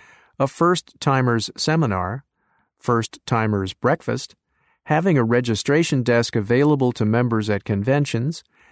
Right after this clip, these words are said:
meet and greet time, the newsletter, the website, using different cities for convention,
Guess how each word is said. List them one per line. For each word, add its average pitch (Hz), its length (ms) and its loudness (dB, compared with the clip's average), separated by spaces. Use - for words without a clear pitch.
meet 135 300 4
and 123 160 2
greet 170 280 2
time, 113 480 -2
the 151 120 4
newsletter, 143 680 4
the 185 100 0
website, 139 640 -2
using 147 480 4
different 127 400 0
cities 139 480 0
for 113 220 -2
convention, 131 720 -2